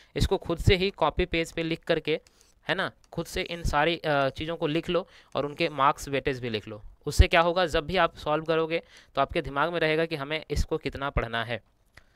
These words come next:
उसके बाद अब जाए, चले जाएंगे हम लोग जनरल अवेयरनेस में। तो जनरल अवेयरनेस में क्या-क्या पूछा जाएगा, ध्यान से देखेंगे बच्चे। जनरल अवेयरनेस के अंदर टोटल चालीस क्वेश्चन होंगे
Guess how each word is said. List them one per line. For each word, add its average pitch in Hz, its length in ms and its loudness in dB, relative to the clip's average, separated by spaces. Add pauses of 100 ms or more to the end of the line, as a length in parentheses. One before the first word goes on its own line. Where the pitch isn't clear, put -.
(1040)
उसके 214 220 4
बाद 196 180 8
अब 160 220 2
जाए, 156 460 2
चले 165 160 4
जाएंगे 175 260 2
हम 175 140 -2
लोग 180 200 -4
जनरल 151 340 2
अवेयरनेस 147 520 0
में। 170 120 -12 (120)
तो 135 60 -6
जनरल 165 340 2
अवेयरनेस 151 460 2
में 175 100 -4
क्या-क्या 165 300 0
पूछा 160 260 -6
जाएगा, 156 320 0 (160)
ध्यान 143 200 -2
से 165 120 -6
देखेंगे 165 300 -2
बच्चे। 175 380 -8
जनरल 147 400 -2
अवेयरनेस 151 420 0
के - 100 -6
अंदर 160 200 -4
टोटल 160 320 -4
चालीस 151 300 0
क्वेश्चन 165 280 -6
होंगे 165 260 -8